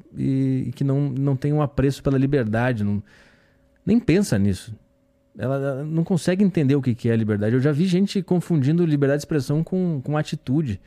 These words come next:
Uma vez eu recebi num, num vídeo meu no YouTube o cara falando assim, "Ah, hoje em dia tudo é ironia. Vou roubar um carro e vou dizer que foi ironia."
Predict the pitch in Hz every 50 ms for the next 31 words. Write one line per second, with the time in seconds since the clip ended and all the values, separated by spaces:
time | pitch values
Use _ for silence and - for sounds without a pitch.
0 | _ _ _ - _ _ _ _ - 120 127 120 123 147 151 135 127 143 165 170
1 | 170 160 - 147 131 143 147 156 147 139 131 117 - - 127 127 123 120 110 127
2 | 131 135 127 117 110 110 120 127 139 143 139 123 113 110 107 104 - 123 127 131
3 | 131 120 117 - 117 120 117 - 123 123 120 113 - 123 117 113 - - - _
4 | _ _ _ - 143 127 143 165 175 175 147 131 165 196 185 - 208 214 202 208
5 | 185 160 151 135 131 139 143 139 117 101 127 127 160 151 127 143 156 160 147 120
6 | - 143 156 175 165 165 165 139 147 165 - - - 170 160 160 160 143 127 131
7 | 139 131 107 98